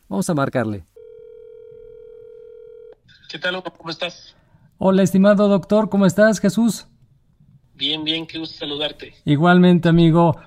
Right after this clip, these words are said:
Speaker 1: Oye, Jesús, ¿qué crees? Pues te tengo como invitado especial a mi podcast que se llama Conexión. ¿Cómo has estado?
Speaker 2: Bien, bien, gracias. Y qué gusto saludarlos y saber que estás bien.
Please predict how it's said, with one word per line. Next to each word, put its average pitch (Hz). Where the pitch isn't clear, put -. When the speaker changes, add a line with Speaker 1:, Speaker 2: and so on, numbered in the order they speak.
Speaker 1:
Oye, 180
Jesús, 180
¿qué 196
crees? 175
Pues 156
te 160
tengo 196
como 160
invitado 175
especial 156
a 127
mi 131
podcast 160
que 139
se 131
llama 147
Conexión. 135
¿Cómo 180
has 165
estado? 151
Speaker 2:
Bien, 190
bien, 196
gracias. 190
Y 147
qué 175
gusto 180
saludarlos 180
y 160
saber 160
que -
estás 160
bien. 175